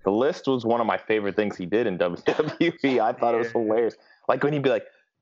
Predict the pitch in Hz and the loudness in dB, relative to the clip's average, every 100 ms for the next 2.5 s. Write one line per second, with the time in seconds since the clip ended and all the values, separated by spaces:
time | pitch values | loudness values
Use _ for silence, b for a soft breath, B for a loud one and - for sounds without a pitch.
0 | _ _ _ _ - 403 - - _ _ | _ _ _ _ -2 -2 -4 -14 _ _
1 | _ _ - 147 185 151 285 339 262 262 | _ _ -12 -4 -2 0 0 2 0 0
2 | 247 330 392 - | 2 0 0 -2